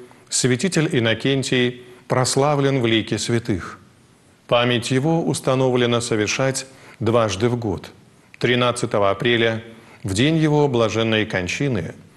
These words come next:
и шестого октября, в день прославления. Дорогие братья и сёстры,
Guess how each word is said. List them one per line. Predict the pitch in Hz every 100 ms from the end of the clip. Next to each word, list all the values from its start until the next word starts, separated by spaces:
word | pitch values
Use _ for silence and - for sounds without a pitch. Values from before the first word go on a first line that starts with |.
| - - -
и | 139 135 135
шестого | - 123 175 160 147
октября, | - 131 113 110 107 104 - - - -
в | 90
день | 95 135 143 143 - -
прославления. | 117 110 113 104 101 90 78 - - _ _ _ _ _ -
Дорогие | 113 113 113 117
братья | 113 113 107 110
и |
сёстры, | - 135 127 110